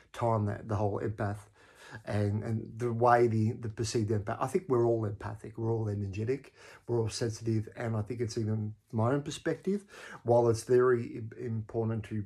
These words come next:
bring more awareness to our body and, and our, who we feel we are, to ultimately go beyond pure external form and name and title and concept,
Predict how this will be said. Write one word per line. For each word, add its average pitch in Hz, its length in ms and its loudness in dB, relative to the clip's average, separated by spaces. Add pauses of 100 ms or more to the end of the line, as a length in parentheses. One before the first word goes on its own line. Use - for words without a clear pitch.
(120)
bring 123 200 0
more 113 200 0
awareness 110 520 0
to 110 140 -6
our 107 140 -8 (100)
body 107 500 -2
and, 104 340 -4 (580)
and 104 180 -6
our, 101 320 -8 (160)
who 139 180 2
we 110 180 -4
feel 151 340 0
we 190 200 -2
are, - 220 -10 (400)
to 113 120 2
ultimately 156 360 0
go 117 240 4
beyond 107 560 0
pure 120 320 2
external 110 600 -2
form 110 340 -2
and 104 140 0
name 107 380 -2 (280)
and 107 140 -8
title 104 460 -4
and 90 100 -10
concept, - 720 -6